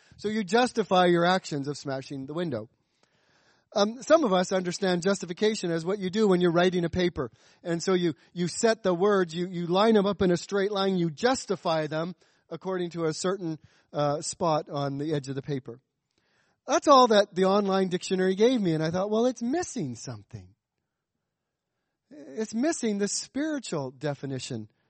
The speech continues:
of to justify. The spiritual definition of justify is simply this. We are given a new status of being totally forgiven and counted as righteous in God's sight.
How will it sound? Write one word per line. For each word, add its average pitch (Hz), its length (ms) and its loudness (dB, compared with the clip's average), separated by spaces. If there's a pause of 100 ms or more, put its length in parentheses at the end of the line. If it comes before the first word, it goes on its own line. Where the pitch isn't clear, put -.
(420)
of 135 180 -4
to 131 120 -2
justify. 113 760 -8 (2250)
The 165 80 -4
spiritual 247 480 4
definition 160 640 0
of 135 100 -2
justify 143 500 -2
is 131 160 -2
simply 147 300 -6
this. 123 260 -6
We 143 120 -4
are 139 100 -2
given 135 300 -4
a 120 40 -4
new 160 260 -4
status 120 720 -6 (960)
of 135 140 -2
being 139 220 0
totally 214 460 0
forgiven 131 600 -2
and 131 180 -4
counted 190 440 -4
as 135 220 -6
righteous 123 760 -8
in 117 140 -6
God's 117 360 -4
sight. - 500 -14